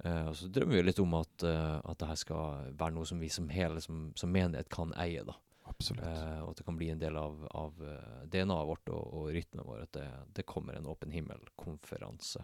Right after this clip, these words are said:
Speaker 2: Det er bare elleve måneder til.
Speaker 1: <laughs> Ja. Tenk det. Sett på timer. Neida. Ehm, hva jeg tenkte på til slutt? Jo, altså, må bare si det.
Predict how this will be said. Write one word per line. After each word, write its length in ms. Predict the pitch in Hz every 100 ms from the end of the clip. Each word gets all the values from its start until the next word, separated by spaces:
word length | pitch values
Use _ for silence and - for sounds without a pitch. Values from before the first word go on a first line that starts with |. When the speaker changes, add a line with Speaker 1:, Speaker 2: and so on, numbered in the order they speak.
| -
Speaker 2:
Det 60 | 107
er 60 |
bare 160 | 87 73 -
elleve 260 | 85 78
måneder 380 | 73 65 73 -
til. 100 | - - _
Speaker 1:
<laughs> 380 | - - - -
Ja. 360 | - - - 104 - - - - - - - -
Tenk 220 | - 87 -
det. 160 | 85
Sett 200 | - 95
på 80 | -
timer. 400 | - 82 78 80 78 -
Neida. 280 | 82 78 67 - - - - - - - - 113 -
Ehm, 460 | 90 92 90 90 90
hva 140 | 117
jeg 40 | 110
tenkte 220 | 110 80
på 220 | 90 85
til 140 | - 90
slutt? 280 | 90 - -
Jo, 300 | 104 117 113 - -
altså, 160 | - 92
må 80 | 95
bare 140 | 90
si 160 | - 92
det. 140 | 82